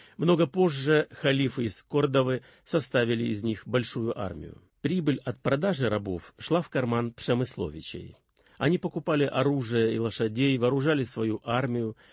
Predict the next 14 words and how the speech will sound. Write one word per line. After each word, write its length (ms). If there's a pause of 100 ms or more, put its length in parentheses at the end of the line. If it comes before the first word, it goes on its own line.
(160)
которую 360
снова 320
и 60
снова 340
бросали 460
на 160
охоту 320
за 140
рабами 440 (200)
в 80
Силезию, 720
Малую 400
Польшу, 480
Галицию. 680